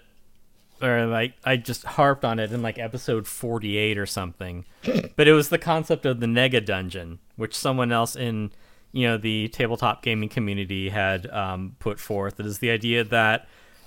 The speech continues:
Speaker 1: the longer that you continue on this path, the worse it gets. Like, there's no reward for continuing to do this. So
Speaker 2: I don't
Speaker 1: it is
Speaker 2: remember
Speaker 1: just
Speaker 2: talking about that, so it's, I think it's fair for you to bring it up.
Speaker 1: All right, great,
Speaker 2: <laughs>
Speaker 1: yes. So, yeah, you
Speaker 2: I'm
Speaker 1: know,
Speaker 2: not
Speaker 1: it's,
Speaker 2: bored of this topic.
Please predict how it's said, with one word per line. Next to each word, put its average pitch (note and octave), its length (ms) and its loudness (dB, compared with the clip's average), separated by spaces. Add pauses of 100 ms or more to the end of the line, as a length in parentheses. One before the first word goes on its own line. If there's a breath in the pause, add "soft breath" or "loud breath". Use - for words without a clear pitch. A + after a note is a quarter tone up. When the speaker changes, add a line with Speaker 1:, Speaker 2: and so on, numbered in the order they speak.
Speaker 1:
the C#3 100 4
longer C3+ 280 4
that C3 120 2
you A#2 80 0
continue B2+ 440 0
on A2 120 0
this G2+ 140 -6
path, A2 320 4
the A#2 80 -2
worse G#2+ 240 -4
it F#2 120 -8
gets. F#2+ 280 -6
Like, F#2 120 -8
there's G#2+ 220 -2
no A#2 100 0
reward G2 680 -4 (340)
for C3 160 -4
continuing A#2+ 500 -2
to F#2+ 80 -4
do G2+ 220 -2
this. F#2 380 -6 (460 loud breath)
So - 160 6
Speaker 2:
I - 20 12
don't G#4+ 100 8
Speaker 1:
it A4+ 40 6
is D#4+ 60 2
Speaker 2:
remember D#4+ 240 2
Speaker 1:
just - 80 -6
Speaker 2:
talking D4+ 340 0
about E3 280 -4
that, E3+ 240 -6
so G3+ 360 0
it's, G#3 200 -4 (320)
I A3+ 140 2
think B3 160 2
it's - 120 -12
fair D#4+ 200 -2
for - 140 -4
you E3+ 100 -6
to E3 60 -10
bring E3 240 -8
it D#3 80 -10
up. D#3+ 180 -12 (200)
Speaker 1:
All C#3 80 6
right, G3+ 300 10
great, G#3 320 8
Speaker 2:
<laughs> - 40 -8
Speaker 1:
yes. C3 500 6 (440 loud breath)
So, E3+ 160 2 (580 loud breath)
yeah, E4+ 80 -2
you G3+ 60 8
Speaker 2:
I'm F#4 120 12
Speaker 1:
know, D4+ 100 10
Speaker 2:
not C#4+ 100 10
Speaker 1:
it's, G#3 80 -4
Speaker 2:
bored A3 220 6
of F#3 80 2
this F3+ 160 0
topic. F3+ 520 -2